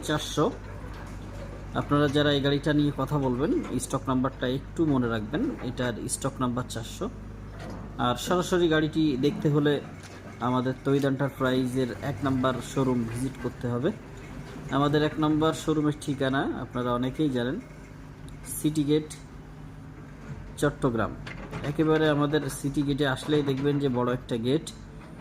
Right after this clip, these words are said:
তার সাইডে আছে সুজানা স্কয়ার ক্লাব,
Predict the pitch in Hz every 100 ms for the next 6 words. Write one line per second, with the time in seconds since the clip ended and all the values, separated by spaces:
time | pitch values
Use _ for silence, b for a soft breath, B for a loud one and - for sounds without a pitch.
0 | - - - - 131 117 117 - 135 139
1 | 151 143 139 151 - 139 147 139 131 -
2 | 143 139 135 139 180